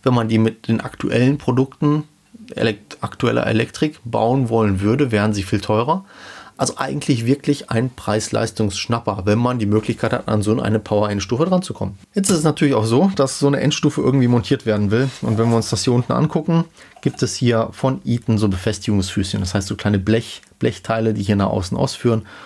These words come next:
und hier in die Mitte passt eine M drei Schraube rein. So, das heißt, die, das Blechteil, das hakt sich hier so ein und dann kann man das hier festschrauben. Kann man machen, ist aber nicht so cool meiner Meinung nach. Deswegen habe ich was Kleines im, in meinem drei D Programm gezeichnet.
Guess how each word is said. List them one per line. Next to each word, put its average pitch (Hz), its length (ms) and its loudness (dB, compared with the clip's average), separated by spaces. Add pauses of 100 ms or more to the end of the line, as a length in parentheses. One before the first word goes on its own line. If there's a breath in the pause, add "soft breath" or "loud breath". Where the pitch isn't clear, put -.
(140 loud breath)
und 101 160 0
hier 120 400 2
in 110 140 0
die 104 80 4
Mitte 107 280 2
passt - 400 -6
eine 101 260 0
M 104 200 2
drei 104 220 -2
Schraube - 420 -6
rein. - 180 -16 (720 loud breath)
So, 123 80 -2
das - 200 -6
heißt, - 180 -4
die, 113 140 -4 (420)
das - 160 -8
Blechteil, 104 460 -2
das - 180 -2
hakt - 160 -6
sich - 160 -8
hier 107 100 0
so 101 140 0
ein 113 220 0
und 104 60 2
dann 95 80 0
kann 101 100 -4
man 98 80 2
das 92 100 -2
hier 92 100 -6
festschrauben. 107 520 -4 (260 loud breath)
Kann 131 140 -4
man 117 120 0
machen, 175 300 0 (400 loud breath)
ist 156 260 -2
aber 110 280 0
nicht 107 180 0
so 98 100 -4 (120)
cool 156 100 4
meiner 156 220 2
Meinung 147 240 4
nach. 139 160 2
Deswegen 117 440 -2
habe 107 160 0
ich 101 120 -6
was - 120 -2
Kleines 110 300 -2
im, 104 280 2 (560 loud breath)
in 117 120 2
meinem 104 240 0
drei 104 180 0
D 117 140 0
Programm 123 380 -2
gezeichnet. 131 600 0